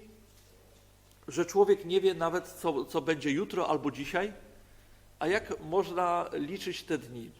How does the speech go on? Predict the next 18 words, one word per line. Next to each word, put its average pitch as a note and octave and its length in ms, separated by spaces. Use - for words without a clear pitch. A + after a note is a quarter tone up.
w - 100
kontekście F3 600
przyszłości? - 640
A - 120
może D#3 300
mamy E3 360
przeliczyć E3+ 600
te E3 140
dni, D#3 280
które D#3 260
są D#3+ 180
za F#3 120
nami? A3 300
Jakie B3 240
jest D#3 160
znaczenie B2+ 480
tego A#2 200
tekstu? - 400